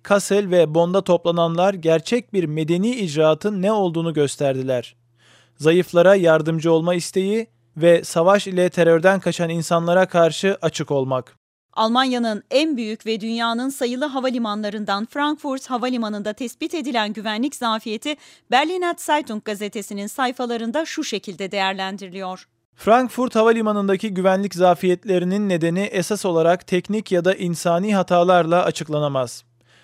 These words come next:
Speaker 1: Daha çok yapısal eksikliklerin sonucudur bu durum. Bin dokuz yüz doksan üç yılında kontrol noktalarının özelleştirilmesi,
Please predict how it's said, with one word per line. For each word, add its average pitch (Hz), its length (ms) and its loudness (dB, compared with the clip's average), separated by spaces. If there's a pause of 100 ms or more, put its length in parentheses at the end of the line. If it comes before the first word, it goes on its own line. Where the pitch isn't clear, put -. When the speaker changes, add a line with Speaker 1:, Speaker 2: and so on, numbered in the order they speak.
(240)
Speaker 1:
Daha 180 220 4
çok 220 320 0
yapısal 185 540 0
eksikliklerin 202 680 -2
sonucudur 147 540 -4
bu 131 100 -6
durum. 131 280 -2 (760)
Bin 180 180 -2
dokuz 226 280 2
yüz 233 140 -2
doksan 214 300 0
üç 240 160 -6
yılında 190 380 2
kontrol 196 460 -2
noktalarının 185 600 0
özelleştirilmesi, 165 1160 -2